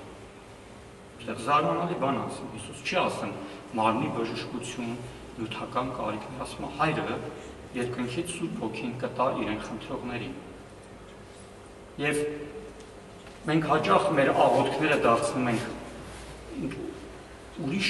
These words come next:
ուրեմն, նպատակի ենք ծառայեցնում, որոշակի այնպիսի բաների համար ենք աղոթում, որ դա չպետք է լինի մեր աղոթքների գերագույն նպատակը։ Եթե ուշադիր ենք եղել, մեր պատարագի աղոթքների նպատակը ո՞րն է,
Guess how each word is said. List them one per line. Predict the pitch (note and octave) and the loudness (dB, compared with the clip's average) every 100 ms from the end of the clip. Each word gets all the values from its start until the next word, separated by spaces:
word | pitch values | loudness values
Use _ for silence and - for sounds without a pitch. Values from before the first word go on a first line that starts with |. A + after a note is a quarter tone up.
| - | 0
ուրեմն, | - B2+ C3 A#2 | 2 4 4 4
նպատակի | A#2 A2+ A2+ A#2+ A2 A2+ | 2 4 4 4 2 2
ենք | G#2+ - | 0 0
ծառայեցնում, | - F2+ G2+ G2+ G2 - G#2 | 2 4 4 2 0 -2 -2
որոշակի | A#2 B2 B2 A#2 - D3 | 0 0 0 0 0 0
այնպիսի | B2 A2 - B2 | 0 -2 -4 0
բաների | G#2+ G#2+ A2+ A2 | 2 2 0 -2
համար | G#2+ G#2+ G#2 | 0 0 0
ենք | F#2+ - | -2 -2
աղոթում, | G2+ F#2+ - A2+ G#2 | -2 -2 -6 -4 -2
որ | G2+ | 0
դա | A2+ | 0
չպետք | - - A#2 | 0 -4 -6
է | A2+ | -6
լինի | F#2+ | -4
մեր | F#2 F#2+ | -4 -2
աղոթքների | F2 - - G2+ G2 | -2 -4 -8 -8 -6
գերագույն | G#2 G2 F#2+ F#2+ F#2+ | -4 -4 -4 -4 -6
նպատակը։ | - - - - - - A#3+ - - - - - - | -6 -8 -6 -8 -6 -4 -4 -4 -6 -8 -10 -10 -12
Եթե | - F3+ F3+ A#3 | 0 2 6 8
ուշադիր | F#3 F3+ D#3+ F3+ F3 | 8 10 8 8 6
ենք | - | 6
եղել, | - F#3+ D#3+ | 4 4 4
մեր | - | 4
պատարագի | - C#3+ D3 C#3+ C3+ D3+ | 6 8 10 10 10 8
աղոթքների | B2+ B2 - B2 B2+ | 8 6 2 0 2
նպատակը | B2 - - B2 B2 A#2 | 2 2 2 2 0 -2
ո՞րն | B2 D3+ | -2 -2
է, | C#3 | -2